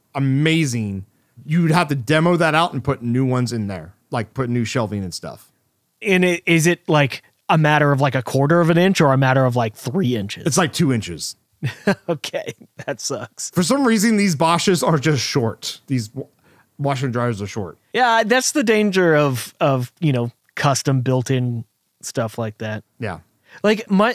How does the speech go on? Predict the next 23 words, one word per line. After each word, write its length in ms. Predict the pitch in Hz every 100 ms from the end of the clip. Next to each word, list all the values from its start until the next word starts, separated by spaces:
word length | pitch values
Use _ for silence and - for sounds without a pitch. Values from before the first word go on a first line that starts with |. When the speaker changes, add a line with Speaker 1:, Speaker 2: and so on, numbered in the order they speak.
| 185
Speaker 2:
microwaves, 800 | 190 247 262 240 226 214 202 -
stoves, 840 | - - 170 175 170 165 156 139 - -
refrigerators, 840 | 135 165 160 147 151 147 143 135
they 180 | 143 147
do 300 | 127 156 160
have 520 | 123 131 131 120 107 - - _ _ _ _ _ 156
guidelines 840 | 127 156 156 156 139 123 123 117 -
on, 360 | 139 127 120
you 120 | 117 120
know, 180 | 101 -
if 240 | 165 139
you 140 | 143 131
pick 240 | 190 196 -
this 240 | 160 175
size 540 | - 160 143 131 127 -
of 300 | 123 110 - - -
nook 500 | 131 147 143 - -
for 140 | - 143
that 200 | 139 -
thing 180 | 143 123
to 80 |
go 260 | 123 143 135
in, 280 | 117 107